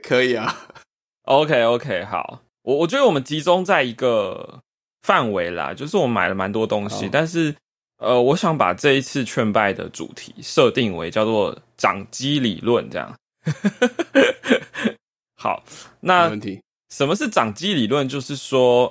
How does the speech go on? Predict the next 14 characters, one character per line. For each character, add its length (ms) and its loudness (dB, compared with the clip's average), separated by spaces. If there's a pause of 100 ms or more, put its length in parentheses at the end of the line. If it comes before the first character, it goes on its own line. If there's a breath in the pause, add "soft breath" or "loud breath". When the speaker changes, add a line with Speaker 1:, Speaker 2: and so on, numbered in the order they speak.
Speaker 2:
呃， 540 0 (500)
我 140 -2
们 140 2
买 180 4
了 120 0
什 120 -10
么 80 -10
东 160 -6
西？ 160 -10
我 60 -4
们 140 -6
买 260 -4
了， 420 -10
像 400 -2